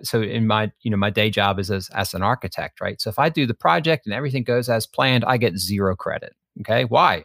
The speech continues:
I got paid. That's what I'm supposed to do. But when you do the job and something goes wrong, and then I jump in and I help that client, you know, I help get the thing fixed. I help the contractor get whatever, you know, we do that.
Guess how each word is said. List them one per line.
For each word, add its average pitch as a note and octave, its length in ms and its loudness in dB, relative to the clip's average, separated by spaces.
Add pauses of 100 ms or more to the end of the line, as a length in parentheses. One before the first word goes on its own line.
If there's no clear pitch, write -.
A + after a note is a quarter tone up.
I G#2+ 80 2
got D#3+ 240 2
paid. D3+ 360 4
That's - 240 -2
what A2 120 2
I'm A#2+ 80 2
supposed A2+ 280 -2
to D3+ 60 -2
do. G2+ 280 0 (440)
But C3 140 6
when D3 680 6
you C3+ 800 2 (440)
do D#3+ 160 4
the A#3+ 100 0
job G2+ 460 4
and G2+ 140 -4
something C#3+ 440 0
goes F3+ 300 0
wrong, D#2+ 440 -2 (380)
and A#2+ 200 4
then A#2 540 4 (340)
I A2+ 160 2
jump C3+ 240 2
in G#2+ 380 2 (200)
and A2 140 2
I G2+ 80 0
help - 380 -2
that G#2+ 160 0
client, G2 460 -2
you A2 60 -6
know, G2+ 80 0
I F#2+ 60 0
help - 340 -2
get A2+ 140 0
the A2+ 80 -8
thing A2 220 -2
fixed. C3+ 420 2
I G2 40 0
help G2+ 260 -2
the A2 100 -4
contractor A2 540 -2
get G#2 180 0
whatever, G#2+ 420 0
you G#2+ 100 -2
know, G2+ 80 0
we G2+ 100 -2
do A#2 120 0
that. A2 140 0